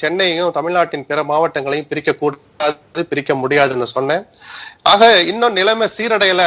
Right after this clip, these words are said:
அப்படிங்கறது இப்போது வரை கிடைத்திருக்கிற புள்ளி விவரங்கள் நமக்கு சொல்லிக்கிட்டே இருக்கு. ஐந்நூறு, நானூறுன்னு இப்படி நம்ம நம்பரை சொல்லிட்டு இருக்கிறோம். இது ஒரு பக்கம் பீதியை கிளப்பினா கூட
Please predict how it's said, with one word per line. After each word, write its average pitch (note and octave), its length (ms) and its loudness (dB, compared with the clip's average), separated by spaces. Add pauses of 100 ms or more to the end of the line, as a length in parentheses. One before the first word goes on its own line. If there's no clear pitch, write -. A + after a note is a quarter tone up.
அப்படிங்கறது E3 500 -4
இப்போது F#3 380 -2
வரை F#3+ 200 2
கிடைத்திருக்கிற D#3+ 500 -2
புள்ளி E3+ 260 0
விவரங்கள் D#3 320 2
நமக்கு C3+ 240 -4
சொல்லிக்கிட்டே C#3 420 0
இருக்கு. B2+ 200 -6 (800)
ஐந்நூறு, G#3+ 400 8
நானூறுன்னு G#3 460 6
இப்படி G3 140 0
நம்ம F#3 180 2
நம்பரை G3 360 2
சொல்லிட்டு F#3 260 -2
இருக்கிறோம். F3 360 0
இது F3+ 160 0
ஒரு F3+ 120 -2
பக்கம் F#3+ 300 -2
பீதியை F#3 240 -2
கிளப்பினா D3+ 340 -2
கூட C#3 180 0